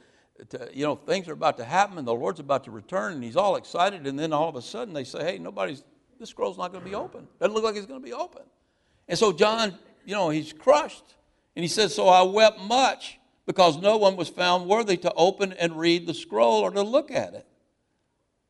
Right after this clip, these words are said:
And, and it looked as if Daniel's prophecy would never be fulfilled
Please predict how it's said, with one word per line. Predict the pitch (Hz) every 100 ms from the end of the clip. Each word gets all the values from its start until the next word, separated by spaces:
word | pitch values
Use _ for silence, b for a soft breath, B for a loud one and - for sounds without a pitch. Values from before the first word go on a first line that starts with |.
| _ _ _ _ _ -
And, | 151 170 165 - _
and | 180 175 180 _ -
it | 202
looked | 202 226 233 208
as | 175
if | 196 180 - - _
Daniel's | 135 196 208 196 170
prophecy | - 226 269 196 185 208 202 _ _ _ _ _ -
would | 220 226
never | 233 285 311 320 147
be | 131 131 107 - - _ _ _ _ _ _ -
fulfilled | 131 - 120 92 - -